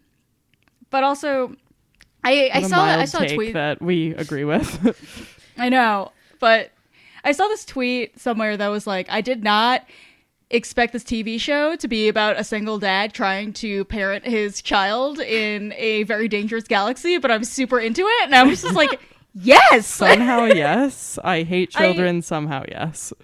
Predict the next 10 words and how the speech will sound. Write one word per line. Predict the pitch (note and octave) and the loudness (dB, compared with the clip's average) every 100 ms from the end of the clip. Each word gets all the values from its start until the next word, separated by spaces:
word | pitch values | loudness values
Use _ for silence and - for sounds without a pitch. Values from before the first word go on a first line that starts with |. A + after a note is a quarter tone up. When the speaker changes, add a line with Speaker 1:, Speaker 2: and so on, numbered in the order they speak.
| - - | -12 2
Speaker 1:
You | G4 | 4
know | B4+ | 4
how | E4+ D4 | 4 4
much | A#3+ B3+ | 2 2
I | A3 | 0
love | G3 G3 G3 G3 G#3 - | 0 2 0 -2 -8 -10
my | A#3 G3+ G3 F#3+ | -2 2 2 0
just | F#3 A3+ F3+ | -4 -10 -8
very | E3+ A3+ A3 | -2 0 -2
tired | - G#3 F#3+ G3 F#3+ F#3+ F3+ | -4 -2 -2 -2 -6 -8 -10